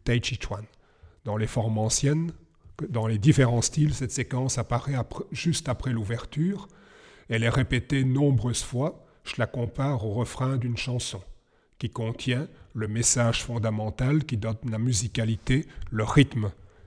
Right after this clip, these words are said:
Et tout le reste n'est que la déclinaison, l'extension de ce refrain, de cette séquence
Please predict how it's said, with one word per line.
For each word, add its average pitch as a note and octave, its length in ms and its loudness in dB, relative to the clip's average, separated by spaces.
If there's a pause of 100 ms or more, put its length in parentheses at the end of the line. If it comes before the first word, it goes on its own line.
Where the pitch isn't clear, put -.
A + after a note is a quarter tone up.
Et A2 140 -2
tout D#3+ 180 6
le C3 100 8
reste B2+ 380 2
n'est A2+ 140 -2
que - 300 -2 (260)
la A#2 320 0
déclinaison, A#2+ 920 0
l'extension B2+ 880 0 (180)
de A#2+ 380 -2
ce - 180 -4
refrain, A#2 540 0
de A#2 100 0
cette - 240 -2
séquence A2+ 680 -2